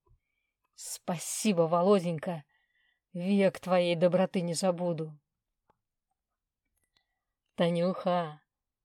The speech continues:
коснулся он моих волос, ты же умная девочка, ну, не перебегай дорогу нашим, не ищи неприятностей. Я и не ищу их, товарищ подполковник, они меня сами находят.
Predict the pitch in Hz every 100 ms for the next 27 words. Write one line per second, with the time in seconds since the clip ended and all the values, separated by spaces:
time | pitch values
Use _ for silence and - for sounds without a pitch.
0 | _ _ - 151 175 156 147 - 156 156
1 | 156 147 - 156 156 165 - - _ _
2 | _ _ _ _ _ _ _ _ - 220
3 | 196 196 208 220 214 196 196 196 180 196
4 | 185 160 - - - 175 190 202 196 190
5 | 190 196 185 180 185 180 180 175 175 170
6 | 165 170 170 170 156 - 202 190 _ _
7 | _ _ - 240 226 - 233 208 202 214
8 | 196 190 165 175 160 - - 180 - _
9 | _ _ _ _ _ _ _ _ _ _
10 | _ _ _ _ 151 170 185 214 240 262
11 | - 302 233 - 202 247 208 - - 202
12 | 208 233 170 147 - 185 226 262 269 269
13 | - 277 190 214 233 277 185 160